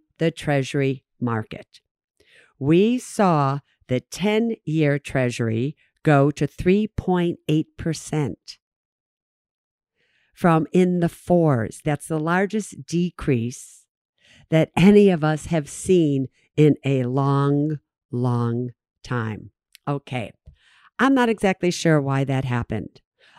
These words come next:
A lot of people say it happened because the dollar, remember, we've also talked about how strong the dollar was, how weak the euro was,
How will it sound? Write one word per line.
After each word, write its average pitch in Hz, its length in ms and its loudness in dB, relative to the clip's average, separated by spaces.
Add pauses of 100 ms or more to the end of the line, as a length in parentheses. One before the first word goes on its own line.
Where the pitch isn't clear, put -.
A 131 80 0
lot 135 280 0
of 202 80 -2
people 196 260 -2
say 190 300 0
it 185 80 -2
happened 170 360 -2
because 156 460 -4
the 151 140 -2 (180)
dollar, 175 840 0 (680)
remember, 147 400 2
we've 147 360 2
also 202 480 2
talked 160 360 -2
about 139 340 -2
how 143 200 -4
strong 208 760 2
the 185 180 -2
dollar 151 500 -2
was, 120 500 -4 (320)
how 160 220 -4
weak 151 600 -2 (180)
the 165 140 4
euro 175 640 4
was, 117 720 -6